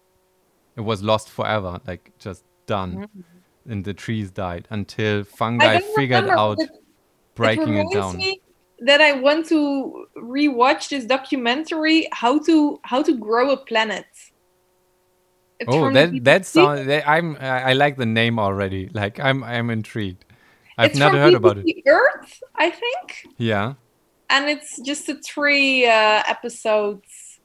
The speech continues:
Speaker 2: documentary, like, How to Grow a Planet. And it's, so it's from the beginning till what we are now, but, like, all the phases, like, everything that had to do with, like, yeah, the plants and trees and, uh,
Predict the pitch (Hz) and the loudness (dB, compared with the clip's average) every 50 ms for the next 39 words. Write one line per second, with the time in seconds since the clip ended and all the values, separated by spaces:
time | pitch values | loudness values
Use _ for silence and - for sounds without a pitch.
0 | _ _ _ _ _ _ _ _ _ _ _ _ _ _ _ - 214 208 - - | _ _ _ _ _ _ _ _ _ _ _ _ _ _ _ -12 -12 -10 -12 -14
1 | 220 202 196 196 202 202 - - 208 196 190 180 - - 208 196 - - 208 233 | -14 -12 -12 -12 -12 -14 -16 -12 -8 -6 -6 -6 -6 -6 -6 -6 -6 -2 0 0
2 | 247 254 - 262 202 - 220 214 214 208 214 - 202 202 208 202 - - 233 240 | 0 0 -2 -6 -6 -2 -2 0 0 -2 -2 -4 -4 -4 -4 -4 -4 -4 -4 -4
3 | 254 - - 269 254 262 262 - - 285 277 277 277 269 233 269 220 262 285 294 | -4 -2 2 2 2 2 0 -2 -6 -6 -6 -4 -4 -6 -6 -6 -2 0 0 2
4 | 311 311 320 320 330 320 - _ - - _ _ _ _ _ 269 262 247 240 240 | 2 2 2 0 -2 -6 -8 _ -20 -20 _ _ _ _ _ 0 2 2 2 0
5 | 233 233 240 240 233 247 240 226 226 226 226 226 233 240 247 269 302 349 339 - | 0 0 -2 -2 -2 -2 0 0 0 0 0 0 2 2 4 4 4 2 2 -2
6 | - - _ - 262 269 269 262 254 269 262 - - 277 311 311 311 302 - - | -10 -14 _ 0 0 2 4 4 2 2 2 -2 -2 -2 0 0 -2 -4 -4 0
7 | 285 262 269 294 294 - 302 285 269 - - - - - - - - - - 240 | 2 2 4 2 0 -4 -6 -8 -8 -10 -14 -18 -20 -20 -20 -20 -12 -6 -4 -4
8 | 240 - 277 262 277 285 269 - 285 269 262 247 247 240 233 - 262 214 226 233 | -2 -2 -2 -4 -4 -6 -8 -8 -6 -6 -4 -4 -4 -4 -6 -6 -8 -10 -10 -8
9 | 226 233 233 214 196 196 202 - - 220 196 202 202 - 233 220 214 214 214 208 | -6 -6 -6 -6 -6 -8 -8 -8 -10 -10 -10 -10 -10 -6 -4 -2 -2 -2 -2 -4
10 | 208 208 - 196 190 190 - - 226 214 202 208 208 190 196 - - - 190 196 | -8 -12 -12 -14 -14 -14 -12 -12 -10 -8 -8 -8 -10 -10 -14 -16 -18 -16 -16 -14
11 | - 98 104 98 - - | -14 -14 -14 -16 -16 -18